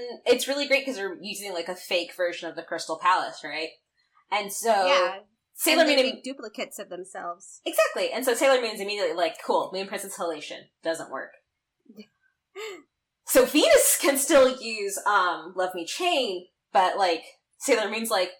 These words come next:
Speaker 1: "Oh no, <laughs> like, we were not expecting this." And Tuxedo Mask this whole time has kind of, like, been hearing this voice, you know, try to guide him, and he doesn't know where this voice comes from. He's like, "It's really familiar."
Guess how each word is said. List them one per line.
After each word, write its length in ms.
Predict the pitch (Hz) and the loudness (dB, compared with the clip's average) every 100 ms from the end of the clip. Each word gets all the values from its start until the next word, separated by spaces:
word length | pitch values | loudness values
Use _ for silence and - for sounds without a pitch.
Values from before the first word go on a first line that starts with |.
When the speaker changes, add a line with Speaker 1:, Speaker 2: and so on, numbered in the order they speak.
| - | 0
Speaker 1:
"Oh 220 | 262 262 | 2 4
no, 500 | 262 269 226 190 285 | 4 4 6 4 4
<laughs> 80 | - | 4
like, 300 | 269 208 - | 6 4 2
we 180 | 294 254 | -2 0
were 120 | 233 | 0
not 220 | 226 240 214 | 4 4 4
expecting 520 | - 262 320 302 190 | 2 0 0 -4 -8
this." 220 | 143 - - - - | -8 -10 -14 -20 -10
And 100 | 285 | -4
Tuxedo 440 | 302 262 330 403 330 | -2 -2 -2 0 2
Mask 340 | 208 196 196 | 2 2 0
this 140 | 190 | -8
whole 200 | - 185 | -4 -4
time 200 | 180 175 | -4 -6
has 180 | 160 165 | -4 -6
kind 240 | - 175 190 | -4 -4 -4
of, 60 | |
like, 180 | 208 180 | -4 -4
been 140 | 180 180 | -6 -10
hearing 640 | - 170 175 170 170 160 _ _ _ _ | -10 -10 -10 -12 -14 -18 _ _ _ _
this 220 | 180 170 156 | -6 -6 -8
voice, 840 | 160 160 160 339 - - - - _ _ _ | -8 -6 -4 -6 -6 -8 -10 -14 _ _ _
you 160 | - 202 | -12 -6
know, 80 | 190 | -6
try 320 | 190 196 175 | -2 0 2
to 60 | 170 | 0
guide 300 | 160 147 170 | -4 -6 -6
him, 300 | 240 269 302 | -6 -6 -6
and 120 | 190 | -8
he 100 | 208 | -6
doesn't 300 | 190 190 170 | -6 -6 -6
know 80 | 185 | -6
where 140 | 180 | -4
this 180 | 165 - | -6 -8
voice 240 | 165 160 - | -6 -6 -6
comes 320 | - 156 165 | -8 -8 -6
from. 140 | 214 | -10
He's 100 | 208 | -8
like, 180 | 170 196 | -10 -10
"It's 140 | - | -12
really 280 | 175 220 330 349 | -10 -6 -6 -6
familiar." 540 | 226 214 233 170 147 | -6 -4 -4 -4 -6